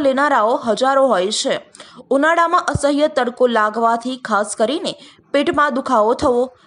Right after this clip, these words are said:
બેભાન થઈ જવું કે મૂર્છા આવવી, માથાનો દુખાવો થવો, અત્યંત તાવ આવવો અને ઝાડા ઉલટીની બીમારી વધતી હોય છે. આ વખતે ફેબ્રુઆરી માસમાં પણ બહુ ઠંડી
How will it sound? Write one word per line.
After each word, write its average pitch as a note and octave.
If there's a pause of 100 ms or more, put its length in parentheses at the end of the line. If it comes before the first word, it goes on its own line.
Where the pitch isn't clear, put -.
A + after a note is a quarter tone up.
બેભાન C4+
થઈ D4
જવું C#4
કે B3+
મૂર્છા C4+
આવવી, G#3+ (360)
માથાનો D4
દુખાવો C#4
થવો, C4+ (120)
અત્યંત C4+
તાવ A#3
આવવો B3
અને D#4+ (400)
ઝાડા D4
ઉલટીની E4+
બીમારી C#4
વધતી C4+
હોય E3+
છે. B3 (440)
આ A#3
વખતે D4+
ફેબ્રુઆરી A#3+
માસમાં D#4+
પણ F#3+ (240)
બહુ C4
ઠંડી D4+